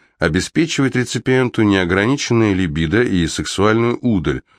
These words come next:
общий тонус и хорошее настроение, снижая тем самым чувство неудовлетворенности и блокируя тестостерон, который является причиной ревности и насилия, а также ликвидируя ощущение низкой самооценки.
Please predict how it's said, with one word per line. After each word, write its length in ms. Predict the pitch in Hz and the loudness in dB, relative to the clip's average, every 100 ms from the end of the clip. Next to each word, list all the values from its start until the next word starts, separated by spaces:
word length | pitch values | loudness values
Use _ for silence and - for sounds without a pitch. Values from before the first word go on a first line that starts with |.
| _ _ _ _ | _ _ _ _
общий 340 | 101 92 - 82 | 0 0 -2 -6
тонус 500 | - 127 147 143 - | 0 2 2 0 -2
и 120 | 80 | -2
хорошее 500 | - 90 85 - 82 | 0 0 0 0 -2
настроение, 760 | 78 - 87 85 104 127 127 123 _ - _ | -2 -2 0 2 2 0 -2 -4 _ -20 _
снижая 540 | - 95 90 101 131 123 | -4 0 0 2 0 0
тем 200 | 120 107 | 0 0
самым 400 | - 110 101 87 | 2 2 2 0
чувство 600 | - 95 - 90 92 85 | -6 -6 -2 2 2 2
неудовлетворенности 1300 | 87 92 80 80 78 82 90 135 117 90 - 90 73 - - - _ - | 2 2 0 0 0 0 2 2 0 -2 -4 -4 -4 -4 -20 -20 _ -4
и 140 | 87 | -2
блокируя 760 | 76 92 92 135 123 107 104 | 2 0 0 -2 0 2 0
тестостерон, 840 | 98 98 - 95 - 120 120 82 67 _ _ _ | 0 -4 -4 -8 -2 0 2 0 -4 _ _ _
который 340 | 85 78 82 | -6 -2 0
является 500 | 82 82 87 82 - | 2 2 2 0 -4
причиной 480 | 76 82 - 82 80 | -8 -8 -4 -2 0
ревности 500 | 78 82 78 - - | 0 0 -2 -6 -6
и 60 | 80 | -2
насилия, 640 | 82 78 - 123 95 71 - _ _ _ | -2 -4 -4 0 0 -2 -8 _ _ _
а 120 | - | -6
также 420 | 73 107 113 87 92 | -2 0 0 0 0
ликвидируя 600 | 90 92 80 87 87 82 | 0 -2 0 0 2 0
ощущение 600 | - 78 - 85 82 80 | -4 -8 -4 -2 0 2
низкой 400 | 87 87 - 82 | 2 0 -4 -4
самооценки. 840 | - 90 85 78 76 65 - 57 | 0 2 2 -2 -6 -8 -12 -16